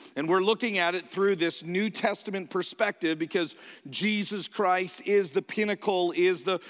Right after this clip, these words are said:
the focal point of all history, particularly biblical history. Therefore,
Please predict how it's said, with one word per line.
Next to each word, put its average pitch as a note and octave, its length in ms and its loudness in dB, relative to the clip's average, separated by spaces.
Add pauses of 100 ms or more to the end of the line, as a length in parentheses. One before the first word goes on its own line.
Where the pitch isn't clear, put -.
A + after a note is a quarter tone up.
(160)
the G3 100 2
focal G#3 480 2
point F3+ 460 -2
of D#3+ 100 0
all G#3 460 4
history, D#3 560 0
particularly E3+ 840 0 (400)
biblical G#3 540 2
history. C#3 560 -4 (1120)
Therefore, D#3 580 0